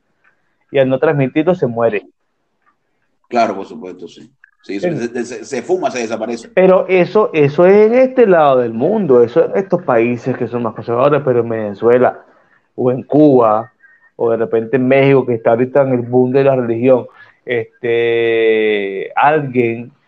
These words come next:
Speaker 1: que sabe sus cosas, que trabaja diariamente, que puede hacer esto, eh, no lo, no lo delega, no lo enseña,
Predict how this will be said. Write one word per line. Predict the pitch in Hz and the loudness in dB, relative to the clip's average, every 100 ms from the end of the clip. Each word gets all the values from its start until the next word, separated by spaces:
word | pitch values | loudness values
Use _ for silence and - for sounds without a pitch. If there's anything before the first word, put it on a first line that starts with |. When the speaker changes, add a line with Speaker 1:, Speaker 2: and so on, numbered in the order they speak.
| - | -8
Speaker 1:
que | 117 110 104 104 98 | -4 -2 -2 -4 -8
sabe | _ 135 143 147 | _ 0 2 0
sus | 147 135 | -2 -6
cosas, | - 135 127 117 | 0 0 0 -4
que | 120 | -4
trabaja | 113 117 127 139 | 0 0 2 2
diariamente, | 139 135 135 135 131 127 113 | 2 4 2 0 -2 -6 -12
que | - 107 | -10 -10
puede | - 139 143 | 0 2 4
hacer | 143 151 | 4 2
esto, | 139 123 - 110 _ _ _ _ _ _ | 2 0 -6 -10 _ _ _ _ _ _
eh, | - 120 120 117 117 117 113 110 107 101 95 85 - _ | -2 2 4 4 4 6 6 6 4 0 -4 -6 -10 _
no | - 135 143 143 | -8 0 2 4
lo, | 151 165 147 127 - | 6 6 4 2 -4
no | 131 139 | -2 0
lo | 147 160 | 2 4
delega, | 143 131 127 131 143 147 | 4 4 4 4 2 -2
no | 123 123 | -6 -2
lo | 131 | 0
enseña, | 131 127 139 127 131 139 | -2 0 0 0 -2 -8